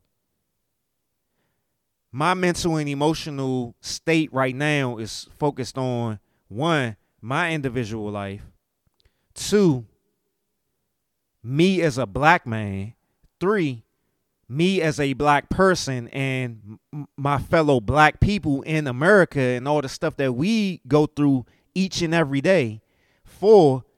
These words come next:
me being an American and dealing with inflation, price gouging, seeing homelessness, our infrastructure dying,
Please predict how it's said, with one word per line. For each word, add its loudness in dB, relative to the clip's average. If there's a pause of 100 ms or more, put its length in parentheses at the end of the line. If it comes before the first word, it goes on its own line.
(320)
me 0
being 0
an -2
American 2 (460)
and 0 (240)
dealing 2
with 2
inflation, -4 (3000)
price 2
gouging, 0 (1600)
seeing -4
homelessness, -2 (400)
our 2
infrastructure -4
dying, -2